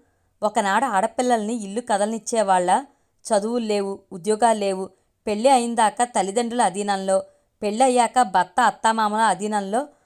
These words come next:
వాళ్ళేం చెప్తే అదే వేదం, అదే శాసనం. వాళ్ళు ఏ బట్ట కొనిస్తే అదే మహాప్రసాదం. తాయారమ్మ తన్ని ఈ నలభై ఏళ్లుగా నోరు తెరిచి ఏదన్నా కావాలని అడిగిందా? పొరపాటునన్నా తను ఆవిడ్ని సినిమాకి తీసుకెళ్ళాడా?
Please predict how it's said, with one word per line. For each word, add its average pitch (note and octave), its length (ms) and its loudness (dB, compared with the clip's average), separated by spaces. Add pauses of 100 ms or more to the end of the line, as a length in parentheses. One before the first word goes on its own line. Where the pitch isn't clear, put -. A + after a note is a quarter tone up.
(180)
వాళ్ళేం G#3+ 440 2
చెప్తే A#3+ 240 -2
అదే A3+ 280 4
వేదం, G#3+ 380 0
అదే G#3 220 -2
శాసనం. F#3 520 -2 (600)
వాళ్ళు A#3+ 240 4
ఏ G#3 180 -2
బట్ట B3+ 260 2
కొనిస్తే A#3+ 480 -2
అదే A#3+ 260 4
మహాప్రసాదం. F#3+ 840 0 (460)
తాయారమ్మ A#3+ 540 6
తన్ని A#3 320 0
ఈ A#3+ 140 -2
నలభై G3+ 320 -2
ఏళ్లుగా A3+ 400 -2
నోరు G#3 300 -4
తెరిచి A3 340 -4
ఏదన్నా G#3+ 400 -4
కావాలని G#3+ 480 0
అడిగిందా? F#3+ 520 -2 (600)
పొరపాటునన్నా B3+ 800 2 (440)
తను C4 100 4
ఆవిడ్ని A3 420 0
సినిమాకి A#3 380 -4
తీసుకెళ్ళాడా? G#3+ 760 0